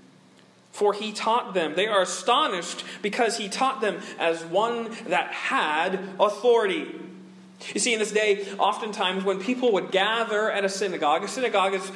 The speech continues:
much like a modern day church, which, in which the Jews and those who were religious would come together and gather for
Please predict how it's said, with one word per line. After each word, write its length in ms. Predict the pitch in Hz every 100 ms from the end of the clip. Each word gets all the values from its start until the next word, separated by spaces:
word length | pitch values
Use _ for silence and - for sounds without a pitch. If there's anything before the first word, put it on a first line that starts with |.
| -
much 260 | 196 214 208
like 220 | 190 185
a 60 | 190
modern 400 | 180 180 185 180
day 220 | 165 160
church, 560 | 160 - 165 147 - - - -
which, 340 | 190 185 -
in 180 | - 196
which 220 | 185 185
the 60 | 175
Jews 580 | 160 190 202 190 190 - 196
and 100 | 175
those 220 | 170 185 185
who 100 | 185
were 140 | 170
religious 420 | 165 180 180 190
would 160 | 180 165
come 240 | - 202
together 380 | 196 185 180 175
and 120 | 175
gather 440 | 170 175 202 202 190
for 400 | - 185 185